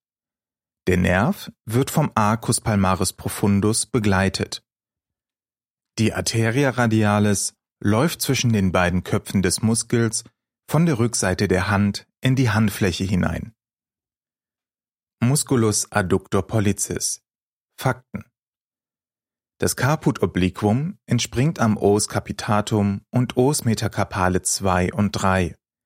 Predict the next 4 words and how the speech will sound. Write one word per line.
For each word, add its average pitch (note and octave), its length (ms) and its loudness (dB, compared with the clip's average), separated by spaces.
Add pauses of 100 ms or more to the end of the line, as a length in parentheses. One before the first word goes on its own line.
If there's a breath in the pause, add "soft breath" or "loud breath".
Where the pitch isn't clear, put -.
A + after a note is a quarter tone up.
(600)
Das - 180 -4
Caput - 420 -2
transversum G2 840 -2 (500)
palmar G2+ 680 2